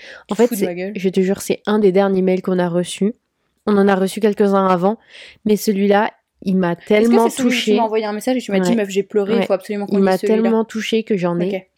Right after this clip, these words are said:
Speaker 1: pleuré. J'étais toute seule à Caen dans mon appart.
Speaker 2: Mhm.
Speaker 1: J'ai lu ça, j'ai dit, « Meuf, il faut absolument
Speaker 2: Ouais,
Speaker 1: qu'on le
Speaker 2: m'envoyer
Speaker 1: lise. »
Speaker 2: plein de messages. Elle m'a dit, « Je te dis pas ce que, ce dont ça parle, mais j'ai pleuré, il faut
Speaker 1: Je vou-,
Speaker 2: absolument qu'on lise
Speaker 1: ouais.
Speaker 2: celui-là. »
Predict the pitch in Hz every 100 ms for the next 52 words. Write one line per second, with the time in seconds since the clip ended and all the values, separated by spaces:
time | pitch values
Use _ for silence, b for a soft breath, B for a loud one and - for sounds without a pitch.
0 | - 202 220 220 208 190 170 180 190 180
1 | 220 - 214 185 170 B B B - 202
2 | - 208 190 185 190 202 190 180 175 -
3 | - 226 196 190 190 180 214 202 185 175
4 | 180 190 _ - - - - 190 - 190
5 | 185 196 185 185 175 170 160 247 233 220
6 | 202 196 185 190 185 233 B B - 233
7 | 185 196 254 - 240 226 226 226 214 214
8 | 214 208 220 226 202 185 185 240 233 233
9 | 233 208 190 220 240 233 226 214 196 208
10 | 247 226 226 220 220